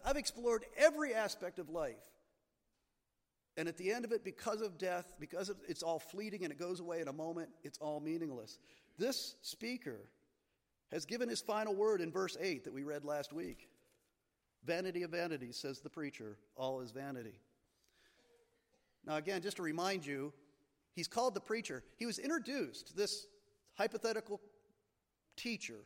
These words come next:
was introduced back in verse one of ver-, the first chapter. The word preacher is koheleth in, in Hebrew, and that word in Hebrew means one who assembles people together to teach them.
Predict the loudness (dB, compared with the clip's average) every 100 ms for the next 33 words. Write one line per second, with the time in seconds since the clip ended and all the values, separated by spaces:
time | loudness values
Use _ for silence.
0 | -6 -2 -2 -2 -2 -2 0 2 2 0
1 | -4 -4 -6 -6 -4 -4 -6 -6 -6 -6
2 | -8 -6 -6 -4 -4 -6 -12 -16 _ _
3 | _ _ _ _ _ _ 4 6 6 2
4 | -2 0 2 2 2 -2 -8 -20 -4 -2
5 | 0 -2 2 2 2 -2 -6 -2 -2 -2
6 | -4 -4 -2 -4 -4 -4 -6 -6 -10 -18
7 | _ _ _ _ _ _ 2 2 2 0
8 | 2 2 6 6 6 2 0 -4 0 0
9 | 2 0 -2 -2 2 2 2 0 0 0
10 | 0 0 -2 -4 -6 -6 -4 -2 -2 -4
11 | -10 -10 -10 -10 -14